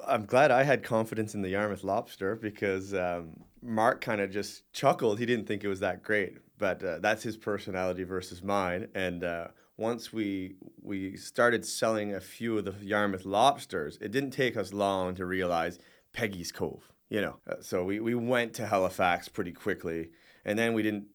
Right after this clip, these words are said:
it didn't take us long to realize all of Nova Scotia was our, our target.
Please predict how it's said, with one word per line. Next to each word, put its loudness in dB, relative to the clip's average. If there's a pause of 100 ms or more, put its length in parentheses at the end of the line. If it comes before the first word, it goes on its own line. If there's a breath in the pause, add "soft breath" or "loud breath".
it -4
didn't 0
take 2
us -4
long 2
to -2
realize 2
all 6
of -2
Nova -2
Scotia 0 (260)
was -2
our, 0 (400)
our -2
target. 0